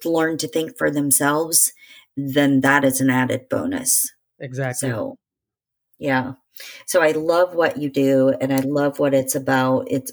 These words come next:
Speaker 1: it was very deep. It was very spiritual. And I was, I was like, <sighs> "I cannot put it down."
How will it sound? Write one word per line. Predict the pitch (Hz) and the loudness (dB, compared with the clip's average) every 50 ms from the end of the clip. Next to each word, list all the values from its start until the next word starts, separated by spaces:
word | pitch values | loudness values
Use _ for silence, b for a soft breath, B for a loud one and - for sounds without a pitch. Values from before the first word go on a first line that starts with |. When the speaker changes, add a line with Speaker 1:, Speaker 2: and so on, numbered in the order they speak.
| - - | -2 0
Speaker 1:
it | 135 147 131 | 2 2 2
was | 143 135 127 139 | 2 0 0 0
very | 143 143 147 156 170 165 | 0 0 0 0 -2 -4
deep. | 143 135 143 135 135 139 135 - | -4 -2 0 2 2 0 0 -4
It | 131 117 | -6 -4
was | 139 139 127 - | -4 -2 -2 -2
very | - 147 147 156 160 | -2 -2 -2 -2 -2
spiritual. | 147 - - - - - 135 135 135 131 131 - 135 131 131 135 131 | 0 0 0 0 0 0 2 2 2 0 0 -2 0 0 0 0 0
And | 127 135 | 0 0
I | 131 131 | 0 0
was, | 127 127 123 - - B B B B B B B B B B _ - | 0 0 0 0 0 B B B B B B B B B B _ 0
I | 151 147 | 2 2
was | 139 135 135 - | 2 2 2 2
like, | 139 120 113 - - - _ _ B B B B B B B B B B B B B _ _ _ _ | 2 0 0 -2 -4 -12 _ _ B B B B B B B B B B B B B _ _ _ _
<sighs> | - - - - - - - - | -8 -8 -8 -8 -8 -12 -10 -6
"I | - 156 | -6 -6
cannot | 156 - - - 185 165 165 160 165 160 - - | -6 -4 0 0 2 2 2 0 0 -2 -4 -4
put | - 165 151 | -2 0 0
it | 147 139 - | 0 -2 -2
down." | - 139 135 135 139 143 156 170 165 | 0 0 2 2 2 0 -2 -4 -8